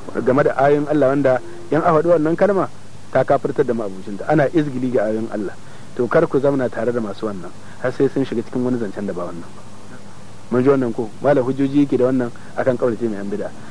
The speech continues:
Dan malam yayi wani littafi na tattara maganganun malamai na Ahlus Sunna wal Jama'a bisa ga kaurace mai dan bid'a. Wannan kenan. Sai ya ce, "Fala taqud ma'ahum," mu koma cikin matanin littafi. Ya ce, "Kar ka zauna tare da su.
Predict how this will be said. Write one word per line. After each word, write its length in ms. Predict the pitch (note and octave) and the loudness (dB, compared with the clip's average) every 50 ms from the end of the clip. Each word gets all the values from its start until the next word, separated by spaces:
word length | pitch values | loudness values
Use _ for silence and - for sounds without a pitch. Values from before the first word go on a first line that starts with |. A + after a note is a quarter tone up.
| - - | -2 2
Dan 120 | C#3 D3 | 4 6
malam 220 | E3+ F3 E3+ E3 D3+ | 6 6 6 6 4
yayi 140 | D3+ D#3 D#3 | 4 4 4
wani 140 | D#3+ D#3 D#3 | 2 2 2
littafi 480 | D#3+ D3+ - - E3 E3 D#3 C#3 A#2+ G2+ - - - - - | 0 0 2 4 4 4 4 2 -4 -8 -8 -10 -12 -4 -2
na 80 | C#3 | 0
tattara 320 | C#3+ - E3 - - C#3+ C#3 | 2 2 2 2 2 0 0
maganganun 380 | C3 C3 B2+ B2 B2+ C#3 D#3 D#3+ | 0 0 0 2 2 2 4 4
malamai 420 | D3+ C#3 B2+ B2 B2 C3 C3+ C3+ B2+ - - - - - - - - - | 4 4 4 2 2 2 0 0 -2 -4 -8 -12 -12 -12 -12 -12 -8 0
na 120 | - C3+ D3 | 2 4 4
Ahlus 160 | D3+ C#3+ C3+ | 4 2 0
Sunna 180 | - C#3+ C#3+ C#3 | 0 2 4 4
wal 120 | C3+ C3+ | 4 2
Jama'a 400 | B2+ C3+ B2+ C3 C3+ C#3 B2 A#2 | 2 0 2 2 2 2 2 0
bisa 260 | A2+ C3+ C3 - B2+ A#2+ | -2 0 0 2 2 2
ga 100 | G#2 A2+ G#2 | 0 -2 0
kaurace 320 | - C#3+ C#3 B2+ A2+ - B2+ | 2 2 2 2 2 0 -2
mai 80 | A#2 | -2
dan 160 | G#2+ G#2+ G#2 G#2+ | 0 -2 -2 -2
bid'a. 160 | A2 A2+ A2 - - - - - - - - - - - - - - - - - - - - - - - - - - - - - - - - - - - - - - - - - - - | -2 -2 -2 -4 -6 -10 -12 -12 -12 -12 -12 -12 -12 -12 -12 -12 -10 -10 -10 -10 -10 -10 -10 -10 -10 -10 -10 -10 -10 -10 -10 -10 -10 -10 -10 -10 -10 -10 -10 -10 -10 -10 -10 -10 -8 0
Wannan 320 | - B2+ D3+ E3 D#3+ C#3+ A#2+ | 4 4 4 4 4 0 -2
kenan. 220 | A2 G#2 F2+ - - - - - - - - - - - - - - - - - - - - | -4 -6 -8 -8 -10 -12 -12 -12 -12 -12 -12 -12 -12 -12 -12 -12 -12 -12 -12 -12 -12 0 2
Sai 100 | F#3+ G#3+ | 4 4
ya 60 | A#3 | 4
ce, 100 | A3 G#3+ | 4 4
"Fala 240 | F3 A3 A3 B3 C4 | 4 4 4 6 4
taqud 320 | B3 C#4 - C4 C4 C4 | 4 4 4 4 4 6
ma'ahum," 380 | C#4 C4+ B3 G#3 F3 D#3 D3+ D3+ - - | 6 4 4 4 4 2 0 -2 -2 -6
mu 60 | C#3 C3+ | -2 0
koma 200 | E3 F3 D#3+ C#3 | 4 4 4 2
cikin 180 | - - C#3+ | 2 2 0
matanin 260 | C#3 C3+ C3+ A#2+ A2+ | 2 2 2 0 0
littafi. 300 | A2 G#2+ G2 A2 A2 G#2 F#2+ - - - - - - - - - - - | -2 -2 -2 -2 -4 -4 -6 -8 -10 -10 -10 -10 -10 -10 -8 -8 0 4
Ya 140 | D3+ G3 | 4 4
ce, 160 | G#3+ G#3+ A3+ G3 | 6 6 4 4
"Kar 200 | - D4+ C#4+ C4 | 6 4 4 6
ka 100 | - A#3 | 4 4
zauna 280 | G#3+ A3+ A3 A3 G3 E3+ | 4 4 4 4 4 4
tare 220 | - E3+ D#3+ E3+ | 4 4 4 4
da 100 | E3 D3 | 2 0
su. 100 | - - | -2 -4